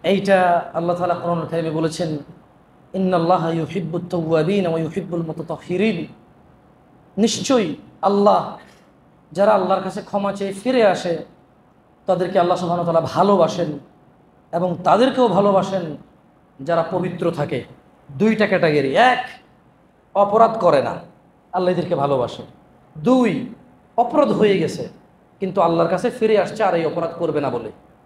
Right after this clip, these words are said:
তাকেও আল্লাহ ভালোবাসে। সুবহানাল্লাহ। ব্যাপারটা যে খায়রুকুম মান তাআল্লামাল কোরআন, তোমাদের মধ্যে উত্তম ওই যে কোরআন শিখে এবং same হয়ে গেছে। আল্লাহ দুই ক্যাটাগরির লোককে ভালোবাসে। কয় ক্যাটাগরির লোককে ভালোবাসে?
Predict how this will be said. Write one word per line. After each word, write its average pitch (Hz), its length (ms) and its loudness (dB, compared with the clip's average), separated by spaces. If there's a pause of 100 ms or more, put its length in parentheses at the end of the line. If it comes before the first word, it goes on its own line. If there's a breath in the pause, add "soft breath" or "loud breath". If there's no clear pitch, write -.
(200)
তাকেও 156 260 4
আল্লাহ 127 200 2
ভালোবাসে। 110 400 -4 (120)
সুবহানাল্লাহ। 113 600 -12 (680)
ব্যাপারটা 185 280 2
যে 196 80 -2
খায়রুকুম 233 460 0
মান 233 140 0
তাআল্লামাল 214 580 2
কোরআন, 226 440 0 (1600)
তোমাদের 226 300 2
মধ্যে 233 200 0
উত্তম 226 340 -2
ওই 269 220 2
যে 220 120 -4
কোরআন 220 280 -2
শিখে 240 300 -6
এবং 285 380 0 (1080)
same 240 540 0
হয়ে 175 160 -2
গেছে। 127 280 -8 (460)
আল্লাহ 185 220 0
দুই 226 120 0
ক্যাটাগরির 208 380 2
লোককে 190 300 -2
ভালোবাসে। 160 680 0 (400)
কয় 240 140 2
ক্যাটাগরির 262 340 2
লোককে 233 200 -2
ভালোবাসে? 185 380 0